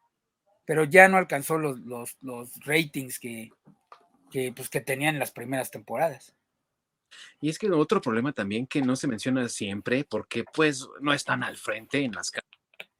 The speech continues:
Speaker 2: pero es el problema detrás con toda la,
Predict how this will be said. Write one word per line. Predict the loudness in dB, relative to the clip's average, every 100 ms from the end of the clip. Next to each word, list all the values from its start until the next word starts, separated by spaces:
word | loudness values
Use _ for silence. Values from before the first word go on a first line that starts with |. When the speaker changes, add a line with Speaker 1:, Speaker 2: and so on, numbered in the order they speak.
| _
Speaker 2:
pero | 2 6 6
es | 4
el | 0
problema | 2 2 4
detrás | 2 2 6 6 6
con | 0 0 2 2 -2 -2
toda | 0 2 0
la, | -2 -4 -6